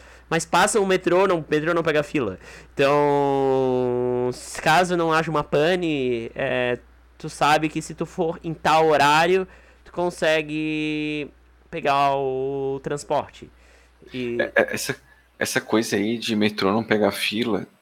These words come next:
Speaker 2: é algo que eu, eu gostaria muito de, de, de, de que fosse feito aqui no Brasil,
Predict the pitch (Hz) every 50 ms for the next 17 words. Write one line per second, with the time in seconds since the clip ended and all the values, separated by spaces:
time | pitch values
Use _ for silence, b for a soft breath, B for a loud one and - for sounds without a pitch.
0 | _ _ _ - 107 92 95 104 - 113 - - 117 107 208 147 - - _ _
1 | _ _ _ _ _ _ _ _ _ _ _ _ _ _ _ _ _ _ - 101
2 | 104 101 104 - - 104 101 110 113 107 107 104 104 120 107 - - - 113 113
3 | 113 110 110 107 104 101 101 107 104 101 104 101 98 98 95 95 95 - - 101
4 | - - - 98 104 101 - - - 107 107 - - 110 104 101 - - _ _
5 | _ _ _ _ _ _ _ - - - - 113 113 107 - 104 - 104 104 101
6 | 98 85 95 98 110 117 123 120 123